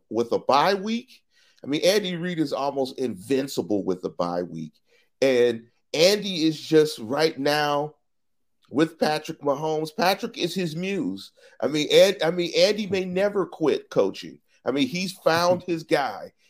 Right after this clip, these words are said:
Speaker 1: It's his muse. He may never leave. He can basically do whatever he wants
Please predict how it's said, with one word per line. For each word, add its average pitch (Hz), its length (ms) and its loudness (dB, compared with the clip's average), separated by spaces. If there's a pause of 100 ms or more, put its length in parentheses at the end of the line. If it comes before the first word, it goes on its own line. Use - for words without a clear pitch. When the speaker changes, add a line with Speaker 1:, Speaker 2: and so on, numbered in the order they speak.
(140)
Speaker 1:
It's 165 200 -2
his 165 240 -4
muse. 170 600 -6 (220)
He 160 140 -6
may 143 220 2
never 151 480 2
leave. 180 480 -6 (320)
He 220 140 -2
can 233 180 -2
basically 185 500 2
do 156 260 -2
whatever 147 580 0
he 165 220 -6
wants 147 480 -6